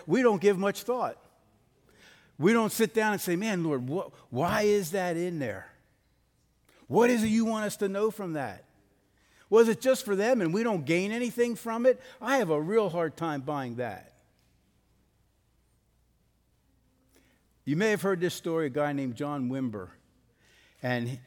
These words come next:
he was kind of a rowdy guy, but finally got saved and came out of a, that kind of a lifestyle, a partying lifestyle. And,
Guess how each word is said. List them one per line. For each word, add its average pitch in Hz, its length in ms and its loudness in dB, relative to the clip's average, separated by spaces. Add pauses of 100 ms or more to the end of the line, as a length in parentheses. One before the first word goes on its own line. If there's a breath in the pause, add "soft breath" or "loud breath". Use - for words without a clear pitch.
(180)
he 175 120 2
was 247 200 -2
kind 196 240 -2
of 165 80 -2
a 147 60 0
rowdy 135 420 2
guy, 127 440 -4 (460 soft breath)
but 139 100 -8
finally 175 340 2
got 147 280 -2
saved 151 460 -2
and 135 100 -6
came 160 240 -2
out 143 220 -2
of 135 140 -6
a, 123 80 -2 (100)
that 131 200 -6
kind 143 200 -6
of 117 80 -8
a 117 60 -6
lifestyle, 127 580 -4
a 143 40 -8
partying 135 460 -4
lifestyle. 131 600 -6
And, 90 120 -12